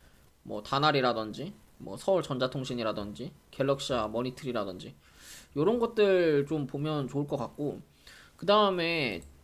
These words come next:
요런 이제 쓰리디 프린터 기술 있잖아요. 현대건설 뭐 구조물에 뭐 쓰리디 프린터, 이게 쓰리디 프린터로 집 짓는다 뭐 그런 얘기도 많이 하고, 쓰리디 프린터로 이제 군함용 안테나 만드는 저런 뉴스들도 많고, 쓰리디 프린터로 풍력에 그 날개 만드는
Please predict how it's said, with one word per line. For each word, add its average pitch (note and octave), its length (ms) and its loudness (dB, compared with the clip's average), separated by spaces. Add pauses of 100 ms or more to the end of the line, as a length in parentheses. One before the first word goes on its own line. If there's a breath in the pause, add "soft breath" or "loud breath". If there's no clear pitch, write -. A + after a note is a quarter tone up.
요런 G3 280 4
이제 C3+ 160 -2
쓰리디 C4 420 -4
프린터 D#3 640 0
기술 C#3+ 240 -8
있잖아요. G#2 480 -6 (320)
현대건설 D3 560 0
뭐 A2 260 -6 (360)
구조물에 C#3 480 0
뭐 G#2 160 -4
쓰리디 E3+ 320 -6
프린터, C3+ 220 -8
이게 E3+ 100 0
쓰리디 C#4 320 -2
프린터로 A#3+ 420 0
집 E3+ 180 -2
짓는다 G3 380 0
뭐 A#2+ 160 -2
그런 D#3+ 180 -4
얘기도 C#3+ 220 0
많이 A#2+ 220 -2
하고, D3 320 -2 (500 loud breath)
쓰리디 A#3+ 380 -2
프린터로 G3 480 0
이제 A#2+ 260 0
군함용 E3+ 480 0
안테나 C#3+ 320 0
만드는 A#2 640 -2
저런 C#3+ 560 -2 (240)
뉴스들도 D3 400 -2
많고, A#2 480 -4 (340 loud breath)
쓰리디 C4 400 -2
프린터로 A#3 440 0
풍력에 G#3+ 880 0
그 C3+ 100 -8
날개 F3+ 300 0
만드는 C3+ 580 -2